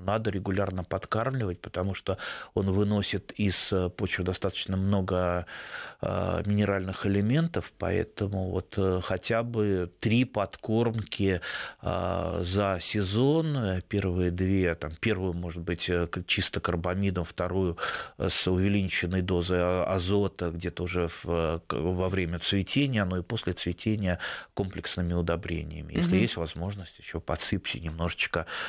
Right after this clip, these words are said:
Speaker 1: органических удобрений.
Speaker 2: А если, а, м, кусты находятся рядом и растут рядом, э, и тем не менее, м, а, один пахнет, а два нет, как пишет наш слушатель?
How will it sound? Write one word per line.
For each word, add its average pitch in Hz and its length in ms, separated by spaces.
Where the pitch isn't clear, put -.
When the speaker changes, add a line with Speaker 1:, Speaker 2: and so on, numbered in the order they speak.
Speaker 1:
органических 92 720
удобрений. 80 720
Speaker 2:
А 185 80
если, 208 560
а, 170 420
м, 131 500
кусты - 300
находятся 156 500
рядом 196 420
и 139 60
растут 151 340
рядом, 185 420
э, 156 220
и 147 160
тем 165 160
не 165 80
менее, 156 480
м, 131 280
а, 131 440
один 143 560
пахнет, 170 460
а 123 280
два 139 260
нет, 139 280
как - 180
пишет - 280
наш 123 160
слушатель? - 480